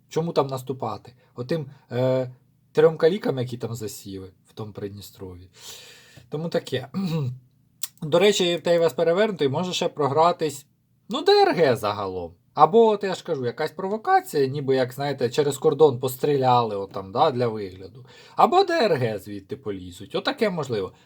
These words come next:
Наступ прям якийсь там великий, повномасштабний. Ні.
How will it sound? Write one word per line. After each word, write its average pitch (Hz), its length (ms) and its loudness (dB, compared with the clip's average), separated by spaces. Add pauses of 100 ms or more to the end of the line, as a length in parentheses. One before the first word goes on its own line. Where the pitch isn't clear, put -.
Наступ 254 460 -2
прям 208 220 -2
якийсь 196 280 -10
там 170 160 -4
великий, 151 460 2
повномасштабний. 156 1160 -4
Ні. 156 420 -2